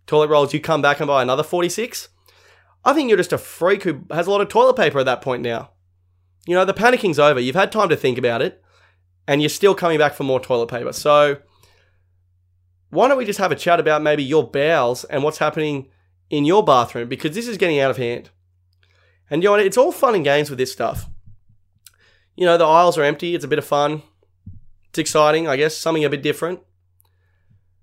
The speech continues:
But it's all fun and games until you actually need toilet paper. And then you, it's like, "Oh, sweet, we need toilet paper." Well, fucking hell, lads, set the alarm for five A M.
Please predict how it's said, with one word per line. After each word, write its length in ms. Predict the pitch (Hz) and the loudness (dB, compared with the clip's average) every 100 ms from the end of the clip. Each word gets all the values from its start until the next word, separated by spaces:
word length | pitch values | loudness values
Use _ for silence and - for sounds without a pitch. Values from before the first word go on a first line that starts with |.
| _ | _
But 100 | 185 | -2
it's 100 | 196 | 2
all 120 | 294 | 2
fun 160 | 285 254 | 2 0
and 80 | 196 | 2
games 200 | 180 165 | 0 -2
until 200 | 156 170 | -2 0
you 100 | 160 | 0
actually 260 | 156 156 | 0 -4
need 320 | 127 135 139 | -2 0 -2
toilet 300 | - 127 120 | -2 -2 -2
paper. 340 | 117 117 117 - _ _ _ _ - | -4 -8 -10 -18 _ _ _ _ -12
And 180 | - 196 | -4 0
then 280 | 262 311 269 | 2 0 -4
you, 220 | 175 202 - - - - _ _ _ _ | -10 -12 -12 -20 -20 -20 _ _ _ _
it's 120 | 170 | -4
like, 120 | 202 185 | 0 2
"Oh, 180 | 185 | 2
sweet, 220 | 160 190 170 | 0 0 -2
we 60 | |
need 140 | 175 175 | -2 -2
toilet 220 | 165 160 | -2 0
paper." 320 | 151 123 117 _ _ - | 0 -2 -4 _ _ -10
Well, 140 | 175 | -8
fucking 320 | 170 208 208 | -2 -2 -2
hell, 120 | 180 185 | -2 0
lads, 200 | 156 - | 0 -2
set 300 | - 202 190 | -2 -2 0
the 60 | |
alarm 280 | 175 175 175 | 0 2 0
for 140 | 160 | -2
five 360 | - - 170 170 | -6 -4 -2 0
A 100 | 156 | 0
M. 340 | 165 147 180 | 0 0 -4